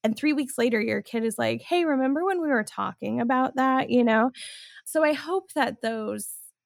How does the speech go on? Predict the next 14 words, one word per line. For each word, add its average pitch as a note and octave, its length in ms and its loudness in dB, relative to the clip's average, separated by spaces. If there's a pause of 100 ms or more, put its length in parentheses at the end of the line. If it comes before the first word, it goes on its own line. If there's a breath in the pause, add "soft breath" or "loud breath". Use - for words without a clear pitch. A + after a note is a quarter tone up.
(400)
are G3 140 2
a G3+ 40 -2
resource. D4 840 -2
And A#3+ 220 2
then, A3+ 360 0
uh, G#3+ 320 -6
with B3 280 -6
To - 120 -8
Light C4 240 0
Their C4 140 -6
Way, D4+ 600 -2
that's B3 220 -4
a C4+ 60 -2
book A3 440 -4